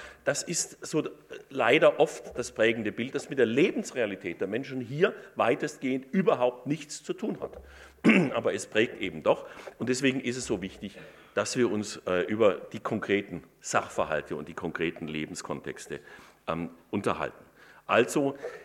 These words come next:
wer sind die Menschen, äh, muslimischen Glaubens, die hier leben? Naja, lauter Individuen, wie sie auch hier sitzen. Menschen, die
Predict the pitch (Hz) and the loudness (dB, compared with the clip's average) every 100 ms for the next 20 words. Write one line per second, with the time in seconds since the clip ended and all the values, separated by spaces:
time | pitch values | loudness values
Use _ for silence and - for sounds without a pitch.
0 | - 113 131 151 196 185 - - 151 135 | -4 2 4 4 2 2 0 -6 -4 4
1 | 131 156 - 123 95 - 101 101 92 90 | 4 4 -2 -6 -6 -2 4 6 6 0
2 | - - _ _ _ - 131 127 139 131 | -8 -20 _ _ _ -10 -6 -4 -4 -2
3 | 110 - 95 78 64 - 73 - 85 73 | -2 -2 -2 -2 -2 -4 -8 -12 -10 -8
4 | 64 57 - - _ _ _ - - - | -8 -10 -18 -20 _ _ _ -20 -20 -20
5 | - - 233 240 214 220 330 - 175 165 | -10 4 6 8 8 4 2 -2 -4 -4
6 | 180 427 359 226 - 147 - 160 - 269 | -4 2 2 2 -4 -4 0 0 0 -2
7 | 349 359 - - 101 - 123 147 339 - | 0 -4 -6 -10 -12 -8 2 2 2 -4
8 | 311 - 190 185 180 | -4 -4 -8 -8 -8